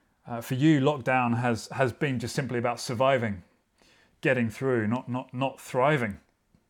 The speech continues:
And of course, there's no doubt about it, for every person who has experienced lockdown, there have been great difficulties,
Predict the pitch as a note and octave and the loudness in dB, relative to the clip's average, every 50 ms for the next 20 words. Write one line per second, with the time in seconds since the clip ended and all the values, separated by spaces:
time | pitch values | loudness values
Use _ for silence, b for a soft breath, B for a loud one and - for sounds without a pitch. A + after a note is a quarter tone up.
0 | _ _ _ _ _ _ _ _ _ _ _ _ _ _ _ _ _ _ _ _ | _ _ _ _ _ _ _ _ _ _ _ _ _ _ _ _ _ _ _ _
1 | _ _ _ _ _ _ _ - B2+ A#2+ - - - D#3+ B2 - - - A2 G#2 | _ _ _ _ _ _ _ -8 -8 -8 -4 0 0 2 2 0 -4 -8 -6 -2
2 | B2+ B2+ B2 A#2 A2 G#2 - - - G#2+ B2 B2 B2 A#2 - - G2 - _ _ | 0 2 2 2 2 0 -2 -8 -6 -2 0 0 0 0 -4 -10 -14 -14 _ _
3 | _ _ - - B2 B2 B2+ G#2+ A2+ A2 G#2 - - A2 A2 G#2+ - A2+ G#2 G2+ | _ _ -6 0 2 4 4 4 2 -2 -4 -4 -4 -4 -4 -4 -6 -6 -6 -4
4 | A2 G#2+ G#2 G2+ - B2 A#2+ - - - - B2+ A#2+ A2+ G#2+ - - - B2 A#2+ | -2 -2 -2 -2 -4 -8 -12 -14 -8 -2 0 0 0 0 -2 -6 -8 -4 -4 -4
5 | C3 - - A#2+ G#2+ G2+ F#2 F2 b b b b b b b b b b b b | -4 -4 -6 -10 -8 -10 -10 -14 b b b b b b b b b b b b
6 | b b b b b b _ _ C#3 D3 C#3 B2+ B2+ C3+ B2 A2+ G#2 - _ - | b b b b b b _ _ 0 4 4 4 4 4 2 2 0 -6 _ -6
7 | C#3 C3 B2+ A#2+ A#2 G#2+ A#2+ C3+ B2 A#2 - B2+ A2+ - - A#2+ - A2 G2 F#2 | -4 -2 0 0 0 0 0 -2 -2 -2 -2 -6 -6 -4 -6 -8 -6 -8 -8 -8
8 | - G#2+ F#2 E2+ - - - - - | -10 -12 -14 -14 -16 -18 -20 -20 -20